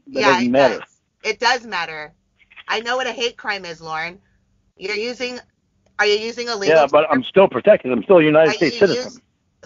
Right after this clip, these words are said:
Speaker 1: that's not a fu-, that doesn't what hate, Lauren, are you gonna use hate crime casually or legally? Casually means stupid porn code,
Speaker 2: Um,
Speaker 1: not knowing the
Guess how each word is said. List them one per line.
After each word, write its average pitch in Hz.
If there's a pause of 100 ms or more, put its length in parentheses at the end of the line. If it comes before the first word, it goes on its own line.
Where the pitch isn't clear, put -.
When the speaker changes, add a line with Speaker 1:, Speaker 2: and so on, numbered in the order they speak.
Speaker 1:
that's 208
not 208
a 208 (220)
fu-, -
that 196
doesn't 214
what 202
hate, 196 (640)
Lauren, 208 (300)
are 190
you 220
gonna 247
use 254
hate 226
crime 214 (520)
casually 233
or 233
legally? 151 (720)
Casually 233
means 220
stupid 190
porn 185
code, 120
Speaker 2:
Um, 107
Speaker 1:
not 185
knowing 180
the 170